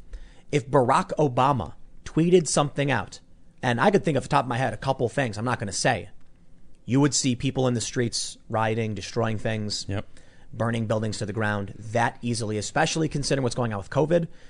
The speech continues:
Speaker 1: what's going on with the economy, what's going on with all the riots. This right now is not just some Bitcoin scam.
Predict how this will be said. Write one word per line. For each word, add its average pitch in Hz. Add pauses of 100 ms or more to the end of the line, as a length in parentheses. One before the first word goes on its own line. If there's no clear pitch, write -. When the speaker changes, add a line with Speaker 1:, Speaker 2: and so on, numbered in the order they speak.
(120)
Speaker 1:
what's 110
going 127
on 120
with 113
the 101
economy, 151
what's 117
going 120
on 113
with 104
all 101
the 95
riots. 110 (500)
This 127
right 131
now 131 (440)
is 120
not 123
just 120
some 120
Bitcoin 107
scam. 98